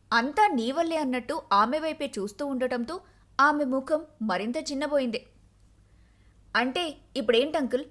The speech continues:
నా జాతకంలో ఏం సమస్య ఉందని మీరు మా పెళ్లికి ఒప్పుకోవడం లేదు?" అని కృష్ణ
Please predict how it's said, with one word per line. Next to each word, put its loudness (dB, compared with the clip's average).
నా 4
జాతకంలో 2
ఏం -2
సమస్య -4
ఉందని -4
మీరు -2
మా -2
పెళ్లికి -2
ఒప్పుకోవడం 4
లేదు?" 2
అని -4
కృష్ణ -4